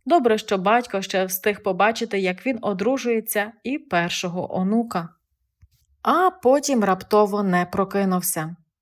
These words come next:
Я прийшла до нього попрощатися, а Тамара почала мене з хати виганяти. "Все життя нам поламала і тепер без тебе не обходиться", говорила мені. "Я прийшла не до тебе",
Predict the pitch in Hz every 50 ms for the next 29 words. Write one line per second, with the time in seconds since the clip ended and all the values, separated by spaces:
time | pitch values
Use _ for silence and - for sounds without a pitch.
0 | _ - 202 226 240 247 240 262 247 262 247 - 285 277 262 196 185 185 190 196
1 | 208 214 202 208 196 - 190 180 180 185 - 220 247 285 - 311 285 - - 262
2 | 254 247 - _ _ - 190 190 190 - 196 196 208 240 294 320 311 - 247 247
3 | - 247 247 254 240 240 240 240 247 240 - - - 190 180 180 - 185 175 190
4 | 180 196 196 196 185 170 165 - - - - _ _ _ _ _ _ _ _ _
5 | _ _ - - 240 233 226 247 240 247 - 269 254 233 214 196 196 190 185 190
6 | 190 185 190 214 208 208 214 214 220 226 226 208 190 165 - 180 - - 185 185
7 | 220 240 240 214 190 196 190 190 - 185 175 165 175 175 180 175 175 175 - -
8 | 208 202 196 170 160 147 - - - - - - - _ _ _ _ _ 180 185
9 | 180 185 185 180 175 175 185 202 208 208 208 190 170 156 - _ _ _ _ _
10 | _ _ _ _ _ _ 190 180 196 208 226 226 285 285 294 285 - - 269 247
11 | 254 247 233 220 220 214 233 240 233 226 190 170 156 151 151 139